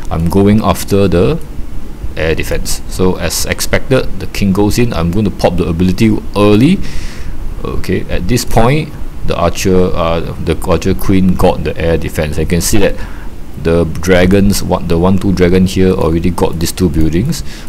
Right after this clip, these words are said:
So the rest of the dragons are all going in, and with the Barbarian King distracting. Okay, so I'm putting everything down. Okay,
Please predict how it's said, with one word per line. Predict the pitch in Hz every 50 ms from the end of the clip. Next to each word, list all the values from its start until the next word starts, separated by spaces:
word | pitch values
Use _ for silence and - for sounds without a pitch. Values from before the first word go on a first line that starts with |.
| -
So | - 98 90
the | 78 76 80 78
rest | 78 85 92 104 107 107 -
of | 90 80 80
the | 87
dragons | 80 87 90 90 87 90 98 90
are | 78 73 - - -
all | 92 101 98 98 98 98 92
going | 80 85 87 87 90 90 90 92
in, | 90 90 90 87 90 90 92 92 - - -
and | 78 78 78 78
with | 82 - -
the | -
Barbarian | 80 76 82 80 80 80 87 90 92 92 92 92 92 90 90 - - - - -
King | - - 98 92 92 90 87 87 - -
distracting. | - - - - - - - - - - - - - - - - - - - - - - - - -
Okay, | - - - 90 90
so | 87 - 101
I'm | - 82 -
putting | - 92 - 95 92 -
everything | - 98 110 117 117 101 117 113 110
down. | 104 101 78 69 - - - - - - - - - - - - - - - - - - - - - - - - - - - - - - - - - - - - - - - - -
Okay, | - - - 87 98 135